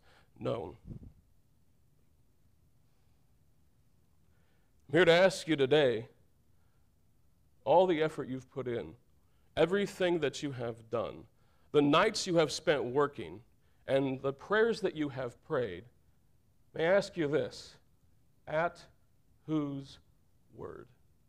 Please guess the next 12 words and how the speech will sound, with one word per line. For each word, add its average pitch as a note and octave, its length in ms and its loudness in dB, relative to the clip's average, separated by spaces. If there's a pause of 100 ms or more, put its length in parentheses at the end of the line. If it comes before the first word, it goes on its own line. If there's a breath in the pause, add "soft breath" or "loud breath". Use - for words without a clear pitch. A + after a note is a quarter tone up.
(1700)
Before, F3 800 6 (1000)
Simon D#3+ 760 2 (340)
was C#3+ 220 0
relying C#3+ 520 6
on B2+ 140 0
Simon. C#3 540 0 (680)
Simon F#3+ 640 4
was E3 180 4
relying E3+ 580 6
on D#3 420 6
Simon's E3 720 2 (300 soft breath)
word. B2+ 440 4